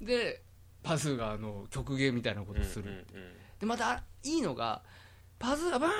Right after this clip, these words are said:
Speaker 2: ンって、パズー、ドーラがバーンって飛んでくるところと、
Speaker 1: うんうん。
Speaker 2: シータが立ってるところが、あれ、
Speaker 1: うん。
Speaker 2: 微妙にずれてるんですよ。
Speaker 1: そうだね。多分さ、五十センチくらい横にずれてるんだよね。
Speaker 2: そう。横にずれてて、
Speaker 1: うん。
Speaker 2: それを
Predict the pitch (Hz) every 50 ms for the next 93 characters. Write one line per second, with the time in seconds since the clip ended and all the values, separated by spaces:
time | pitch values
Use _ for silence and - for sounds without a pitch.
0 | 415 427 415 415 - - 233 247 196 156 139 127 - - - - - - 220 240
1 | 247 254 226 185 139 - - - 165 165 - 196 180 170 196 208 214 214 214 233
2 | 233 185 - - 233 240 247 240 226 247 - - 247 220 180 - 131 113 117 113
3 | 113 113 120 156 156 139 113 104 107 101 98 - - - - - - - - -
4 | - 311 359 - 202 143 123 127 - 196 233 - - 180 151 117 117 - 123 123
5 | 117 120 117 113 110 107 - 135 127 107 104 156 196 233 269 302 302 269 180 139
6 | - 214 247 277 214 143 - 123 120 - 98 98 104 - - 107 95 92 85 95
7 | 98 120 127 139 139 123 107 101 101 - - 139 131 123 123 123 135 143 156 185
8 | 185 - - - 196 190 190 - - - 196 190 156 123 113 107 113 185 175 135
9 | 139 139 135 123 139 147 143 190 220 226 233 269 277 277 254 214 233 294 285 277
10 | - - 202 190 - 240 247 208 147 110 101 101 117 110 101 101 - 240 269 285
11 | 294 302 302 311 294 - 269 -